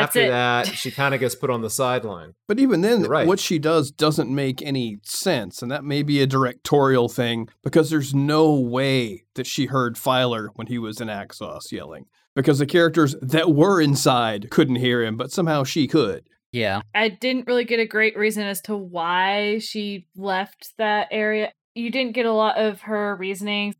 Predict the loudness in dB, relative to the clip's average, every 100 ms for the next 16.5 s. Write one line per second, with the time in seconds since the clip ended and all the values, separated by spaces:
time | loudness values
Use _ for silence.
0 | -4 -2 0 -2 -4 -8 _ -4 -2 -2
1 | -2 -2 -4 -2 -2 -2 -2 -4 -4 -2
2 | -2 -2 -4 -4 -4 -6 -2 -4 0 0
3 | 0 -2 -2 -2 -2 -2 -2 -4 0 2
4 | 2 0 -4 -4 -2 -2 -4 -4 -4 -2
5 | -2 -2 -2 -2 -4 -4 -6 -6 -8 -10
6 | -8 -6 -6 -6 -6 -4 -4 -2 -4 -4
7 | -6 -6 -12 -6 -4 -4 -4 -2 -2 -4
8 | -8 _ _ -8 -6 -8 -4 -4 0 -2
9 | -2 -6 -4 -4 -4 -6 -6 -6 -8 -10
10 | -10 -4 -2 -2 -4 -4 -4 -2 -6 -6
11 | -8 -6 -10 -6 -2 -2 -2 -4 -6 -4
12 | -2 -2 -2 -4 -8 -8 -12 -8 -8 -8
13 | -10 -4 0 0 -2 -4 -4 -4 -4 -4
14 | -2 -2 -4 -6 -6 -4 -4 -2 -2 -4
15 | -12 -2 -2 0 -2 -2 -2 -4 -2 -4
16 | -4 -4 -4 -6 -12